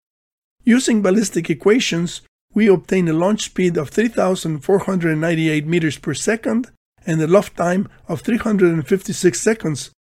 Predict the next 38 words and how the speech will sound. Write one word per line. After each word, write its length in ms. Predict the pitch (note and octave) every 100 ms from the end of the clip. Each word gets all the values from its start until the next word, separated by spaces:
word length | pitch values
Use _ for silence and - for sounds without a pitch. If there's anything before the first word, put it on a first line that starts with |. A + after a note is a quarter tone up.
| _
or 120 | F3+ D3+
five 380 | E3+ F3+ F#3
point 300 | - E3+ E3+
nine 240 | F3 E3 D#3+
four 280 | - D#3+ D3+
minutes. 580 | D#3 D3+ C#3 - - - _ _ _ _ _ _ _ _ _ _
It 140 | F3 E3
is 160 | D#3
difficult 640 | C#4+ C#4+ A#3+ G#3 G#3+ G#3+ -
to 80 | D#3+
visualize 580 | A3 - G3 F3+ F#3+
the 100 | E3
sizes 600 | C#3+ - G3+ F#3+ G3 -
of 200 | - D3+
the 80 | D3+
Carolina 500 | F3+ G#3 G3 F3 D#3
bays 400 | D#3 D#3+ E3 - - - -
because 320 | E3+ E3+ -
some 180 | A3 G#3+
of 140 | E3+
them 180 | F3 D#3
are 100 | C#3+
so 480 | - - G#3 G3 F#3
big. 380 | E3 C#3+ B2 - _ _ _ _ _
This 180 | B3+ C4+
particular 520 | A#3 G#3 G#3+ F3+ E3
bay 400 | D#3 F3 E3+ F#3 - -
has 160 | F#3+ -
a 60 | D3+
length 340 | G3+ A#3 -
of 80 | C#3+
four 240 | - B3
thousand 580 | - F#3+ G3+ F#3+ E3+ E3
one 140 | F#3
hundred 320 | E3+ F3+ E3 D#3
and 100 | C#3
sixty 300 | F#3 - D#3+
meters, 480 | G#3+ G3 C3+ -